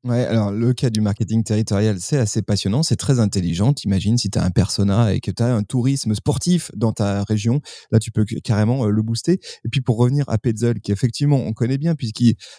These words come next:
euh, on travaille avec eux, hein, ils sont clients de l'agence Supernatif. Euh, là, ce qu'il y a de, de fascinant, c'est que évidemment leur persona, hein, sur le sportif, runner,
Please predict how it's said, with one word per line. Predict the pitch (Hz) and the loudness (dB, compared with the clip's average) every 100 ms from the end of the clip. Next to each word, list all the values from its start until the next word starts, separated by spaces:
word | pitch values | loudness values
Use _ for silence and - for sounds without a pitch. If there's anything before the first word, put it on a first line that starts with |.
| - | 0
euh, | 107 - | 2 2
on | 110 | -2
travaille | - 101 101 | 0 0 2
avec | 101 107 175 | 0 0 0
eux, | |
hein, | 139 | 0
ils | |
sont | 113 | 0
clients | 110 107 113 | -2 0 2
de | 110 | 2
l'agence | 107 113 | 2 0
Supernatif. | - 110 113 107 - 165 - - - - | -2 0 2 2 0 -4 -4 -14 -10 -4
Euh, | 110 | -2
là, | 117 139 | 0 -2
ce | - | -2
qu'il | |
y | 117 | -2
a | |
de, | 107 | -2
de | 87 107 | 0 -2
fascinant, | 107 98 123 160 190 | 0 -2 0 0 0
c'est | - | -2
que | 110 101 - - | 0 -2 -2 0
évidemment | 113 95 98 123 190 208 - - | 2 2 2 0 0 -2 -8 0
leur | 117 101 | 2 2
persona, | - 104 - - 123 143 | 2 -2 0 0 0 0
hein, | 107 131 | 0 0
sur | 139 - 104 | -2 -2 0
le | 98 98 98 98 101 98 | 2 2 2 2 0 0
sportif, | - 117 - 151 151 - | -2 -4 -2 -2 0 -2
runner, | 107 120 135 143 | -2 -2 0 0